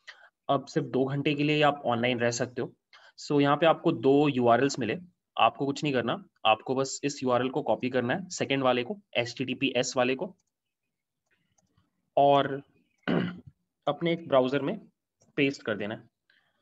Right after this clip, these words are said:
अब यहाँ पे भी देखो exactly वही चीज़ खुल रहा है जो आपके मशीन पे खुल रहा है, but ये जो यूआरएल है ये पूरे internet पे अवेलेबल है, कोई भी इसको open करेगा उसको ये hello दिखाई देगा। And that is what ngrok does, ठीक है। अब obviously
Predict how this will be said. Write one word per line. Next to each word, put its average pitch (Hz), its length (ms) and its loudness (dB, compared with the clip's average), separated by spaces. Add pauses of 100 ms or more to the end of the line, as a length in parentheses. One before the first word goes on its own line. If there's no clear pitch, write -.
(460)
अब 131 100 0
यहाँ 127 160 0
पे 143 100 0
भी 139 100 -2
देखो 131 200 0
exactly 131 540 -2
वही 127 160 -2
चीज़ 139 200 -6
खुल 120 180 -6
रहा 120 140 -2
है 180 120 -10 (100)
जो 117 220 -2
आपके 117 260 0
मशीन 127 300 -4
पे 117 80 -4
खुल 107 200 -8
रहा 107 120 -6
है, 117 80 -14 (460)
but 139 260 -2
ये 135 160 2
जो 180 100 2
यूआरएल 143 440 2
है 151 120 -6 (300)
ये 139 160 -2 (100)
पूरे 139 260 0
internet 147 460 -2
पे 160 60 4
अवेलेबल 110 440 0
है, 110 140 -12
कोई 160 220 2
भी 180 120 0
इसको 175 240 -2
open 160 200 -4
करेगा 127 460 -2
उसको 135 220 -8
ये 135 100 -2
hello 120 220 -2
दिखाई 113 320 -6
देगा। 101 220 -8 (460)
And 131 140 -2
that 131 160 2
is 147 100 0
what 151 200 2
ngrok 117 400 0
does, 101 180 -2 (380)
ठीक - 140 -4
है। 180 60 4 (600)
अब 123 220 2
obviously 165 360 2